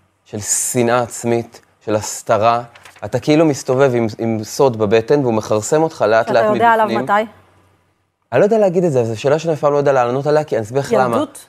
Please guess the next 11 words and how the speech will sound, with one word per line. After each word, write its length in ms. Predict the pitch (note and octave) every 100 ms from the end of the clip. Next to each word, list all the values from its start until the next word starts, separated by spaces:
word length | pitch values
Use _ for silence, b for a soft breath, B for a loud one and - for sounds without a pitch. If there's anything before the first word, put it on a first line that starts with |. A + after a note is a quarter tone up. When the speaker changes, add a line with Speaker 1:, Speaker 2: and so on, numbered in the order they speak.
| _
Speaker 1:
כי, 60 | A#3
Speaker 2:
נערות? 480 | G3+ E3+ D#4 - C#3+
Speaker 1:
נ-, 160 | D#3
כן, 240 | - G#3+ F3
בתקופת 460 | D#3+ - F3 A3
הנעורים 420 | A#3+ F#3+ E3+ A#3 G#3+
אתה 100 | E3
מתחיל 260 | C#3 A#3+
להבין, 420 | A#3+ D#3+ C#3 A3 E3+
אבל 220 | B2 B2
שוב, 280 | - A3+